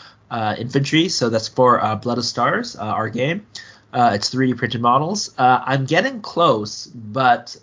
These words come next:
they are white, and I think I spent too much time on them. And I probably should have used the simpler formula for white,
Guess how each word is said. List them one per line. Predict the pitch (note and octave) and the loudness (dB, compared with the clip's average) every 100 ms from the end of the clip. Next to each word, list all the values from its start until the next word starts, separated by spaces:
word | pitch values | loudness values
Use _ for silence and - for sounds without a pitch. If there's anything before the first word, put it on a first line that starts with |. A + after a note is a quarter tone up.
| C#3 | -6
they | C3 C3+ | -4 0
are | D#3+ G#3 | 2 2
white, | G3 A#2+ B2 C#3+ G3+ - | 0 0 0 0 -4 -10
and | B2 | -12
I | A#2+ | -12
think | - F#3 | -12 -10
I | F3 | -10
spent | - D3 D3 | -8 -10 -8
too | C#3+ | -8
much | C3 - | -6 -8
time | - A2+ A2+ | -6 -4 -4
on | A2 | -4
them. | G2 F2+ F#2+ | -6 -8 -6
And | A2 | -4
I | B2+ | -6
probably | - D#3 D#3 D3+ | -2 4 4 4
should | D3+ D3 | 0 0
have | B2+ | -2
used | A#2 B2 A#2+ | -2 -4 -6
the | G#2+ | -10
simpler | - A#2 A#2 A#2 | -10 -10 -6 -6
formula | - A2+ A2+ A#2+ C3 | -6 -8 -6 -2 -2
for | C3+ C#3 | 0 0
white, | D3 E3+ | 0 0